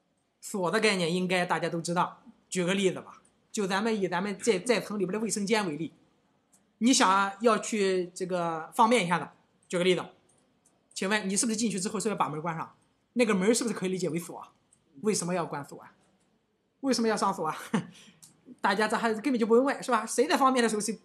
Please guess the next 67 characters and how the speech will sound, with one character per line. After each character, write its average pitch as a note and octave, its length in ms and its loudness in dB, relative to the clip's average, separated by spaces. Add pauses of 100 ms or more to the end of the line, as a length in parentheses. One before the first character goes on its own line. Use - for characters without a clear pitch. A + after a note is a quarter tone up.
(240)
嗯， A#3 100 -4
不 - 200 -8
上 G3+ 160 4
门 D3+ 120 -4
的？ F3 80 -2
那 F4 120 -4
肯 A3+ 180 -4
定 E4 100 -4
是 D4 80 -6
关 C#4 220 4
锁 G3 160 -6
的， C#3+ 120 -14
上 A#3+ 220 2
锁 - 120 -10
的。 - 80 -20 (420)
那 F4+ 160 4
么 E4 160 6
也 F#3 200 2
就 A3+ 140 -4
是 D3+ 140 -12
说， F#3 480 -8 (360)
为 F#4+ 300 6
了 A#3 120 10
保 D3+ 260 0
证 G#3+ 260 0
一 B3 160 2
个 C4+ 160 4
人 F#3+ 180 0
在 A#3+ 100 2
去 A3+ 120 -2
做 C4 160 0
的 F#3 80 0
时 E3+ 120 -4
候， F#3 80 -2
其 C#4 200 0
他 C4+ 160 4
人 A#3 220 4
进 F4+ 260 4
不 F4 100 4
去， F4+ 420 2
我 A3 680 8
进 F#4 160 2
去 A#3+ 80 2
方 C4 180 2
便 B3+ 120 4
的 G3+ 80 -2
时 G3 80 -8
候 A3+ 60 -8
我 A3 40 -6
就 A#3+ 60 -4
把 G3+ 160 4
门 A#3+ 100 2
关 F#4 160 8
上。 - 280 2 (340)
谁 D#4+ 220 6
要 G#4+ 140 6
是 E4 120 4
在 C4+ 200 4
想 A#3 300 4
方， C#4+ 240 4
方 D4+ 140 4
便， C4+ 140 2
在 F#4 60 -4
外 F#4+ 60 2
边 F#4 80 -6
等 A#3+ 140 4
着， - 140 0